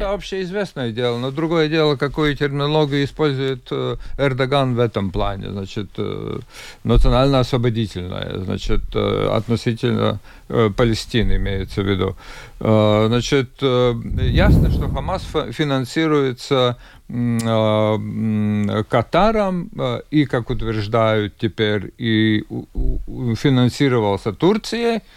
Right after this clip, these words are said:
Ну, опять-таки, гражданское крыло Хамаса. Э, что касается, м,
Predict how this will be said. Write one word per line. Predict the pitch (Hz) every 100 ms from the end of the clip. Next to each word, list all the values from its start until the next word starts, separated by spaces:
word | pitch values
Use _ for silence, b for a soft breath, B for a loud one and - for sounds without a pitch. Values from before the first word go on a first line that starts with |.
| B B B
Ну, | 139 151 135 - -
опять-таки, | - 127 123 107 - 95 95
гражданское | 92 127 107 120 107 - 104 95
крыло | - 110 104 87
Хамаса. | - 101 143 202 - 214 b b b -
Э, | 117 117 113 113
что | 107 - 147
касается, | 127 123 123 113 107 101 - - 107 101
м, | 95 98 107